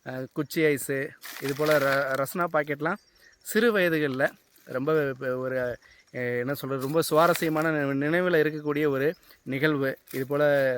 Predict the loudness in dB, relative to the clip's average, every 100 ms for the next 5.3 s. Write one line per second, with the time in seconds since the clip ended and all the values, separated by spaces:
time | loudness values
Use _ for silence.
0 | -2 -6 -4 -4 -4 -6 -6 -6 -4 -6
1 | -4 -6 -10 _ _ -20 _ -8 -4 -2
2 | 0 0 2 2 2 0 0 0 0 0
3 | 2 2 2 0 -2 -4 -8 -6 -6 -6
4 | _ _ _ -20 -12 -4 0 4 4 6
5 | 4 4 2